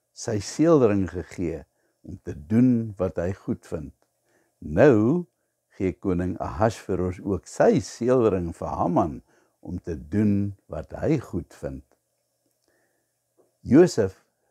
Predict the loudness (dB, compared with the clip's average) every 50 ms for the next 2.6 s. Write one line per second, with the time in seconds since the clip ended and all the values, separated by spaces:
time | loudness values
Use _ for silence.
0 | _ -2 -2 -2 -2 -2 _ -10 -10 -10 -10 -12 -8 -4 -4 -4 -4 -4 -8 -2
1 | 4 6 6 8 8 6 4 2 -2 -4 -6 -6 -6 -8 -8 -8 -10 -10 -10 -8
2 | -4 0 0 0 0 0 -4 -6 -8 -10 -10